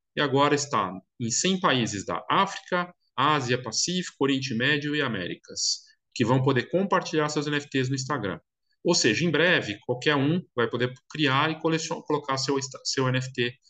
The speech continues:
no Instagram. Ela anunciou ainda, hoje, a Meta, dona do Instagram, que a Coinbase Wallet e a Dapper Wallet são co-, aceitas, é, como uma carteira de terceiros compatível pra uso. Então, já tem uma criptocarteira ou criptocarteiras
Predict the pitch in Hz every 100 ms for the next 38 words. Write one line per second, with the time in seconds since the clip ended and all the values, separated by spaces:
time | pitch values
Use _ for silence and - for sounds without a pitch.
0 | _ 120 123 - 127 90 85 _ - -
1 | - _ 135 175 180 - 147 139 - 139
2 | 127 143 190 165 107 98 120 147 143 104
3 | 101 117 151 143 98 95 113 123 110 101
4 | 98 101 - 120 113 135 151 123 _ _
5 | _ _ - 131 131 156 180 151 139 127
6 | 123 117 101 - - 117 113 123 127 139
7 | 117 113 139 - - 156 156 - 131 -
8 | 139 139 135 147 - - - _ _ -
9 | 113 117 113 110 107 - - 131 135 131
10 | 131 127 123 123 127 120 117 117 - 127
11 | 127 - 139 127 127 135 131 143 113 98
12 | 82 - 123 127 131 127 135 127 151 151
13 | 123 135 147 156 123 127 117 - 135 131
14 | 127 131 151